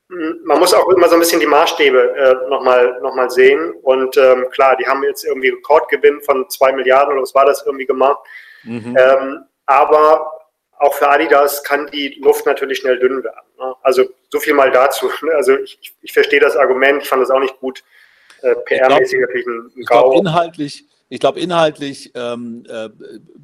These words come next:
Speaker 2: hatte ich ja eben auch schon geäußert, ich spiele ja auch mit dem Gedanken, zumindest die Vermieter mal anzusprechen, aber, ähm, inhaltlich, äh, ist es wahrscheinlich nachvollziehbar. Ähm, von der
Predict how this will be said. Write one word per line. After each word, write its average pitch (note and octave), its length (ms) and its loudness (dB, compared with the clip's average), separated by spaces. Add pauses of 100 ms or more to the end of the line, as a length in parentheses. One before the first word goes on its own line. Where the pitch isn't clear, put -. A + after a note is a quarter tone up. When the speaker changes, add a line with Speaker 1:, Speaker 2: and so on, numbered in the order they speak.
(160)
Speaker 2:
hatte D3 180 -12
ich C3 60 -18
ja B2+ 80 -6
eben A#2 220 -14
auch C#3 160 -6
schon D3 220 -10
geäußert, B2 540 -4
ich - 280 -20 (580)
spiele A2+ 280 -14
ja D3 60 -4
auch B2 100 -6
mit C#3+ 80 -10
dem A#2+ 80 -14
Gedanken, A#2 360 -6
zumindest G#2+ 380 -14
die A2 80 -18
Vermieter G2+ 320 -12
mal F2+ 120 -8
anzusprechen, G2+ 500 -16
aber, F#2+ 240 -10 (480)
ähm, G#2 800 -8 (340)
inhaltlich, D3 960 -4
äh, A#2+ 220 -6
ist B2 240 -12
es C#3+ 160 -6
wahrscheinlich A#2 480 -4
nachvollziehbar. A2 920 -8 (460)
Ähm, A2+ 420 -4
von C3 240 -6
der A#2+ 200 -6